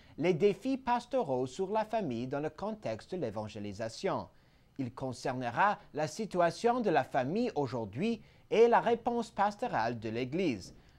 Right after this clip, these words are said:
Notre équipe C'est la Lumière sera sur place pour couvrir l'événement. Pour les commentaires sur l'Instrumentum Laboris du prochain synode, nous vous invitons de visiter notre blog.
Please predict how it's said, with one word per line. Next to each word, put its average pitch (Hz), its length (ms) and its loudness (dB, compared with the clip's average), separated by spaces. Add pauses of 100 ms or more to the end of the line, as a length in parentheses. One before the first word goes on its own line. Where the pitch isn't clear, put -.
(140)
Notre 160 280 0
équipe 202 360 0
C'est 180 140 4
la 165 80 4
Lumière 165 400 2
sera 190 360 2
sur 247 300 -2
place 185 400 2
pour 220 220 -8
couvrir 131 580 -4
l'événement. 135 640 0 (400)
Pour 180 180 0
les 147 140 2
commentaires 160 640 2
sur 240 320 -2
l'Instrumentum 151 760 -2
Laboris 175 600 2
du 240 100 -4
prochain 123 420 -4
synode, 135 460 0 (420)
nous 185 80 2
vous 196 240 2
invitons 226 500 0
de 185 100 0
visiter 196 500 -4
notre 123 240 -2
blog. 127 380 4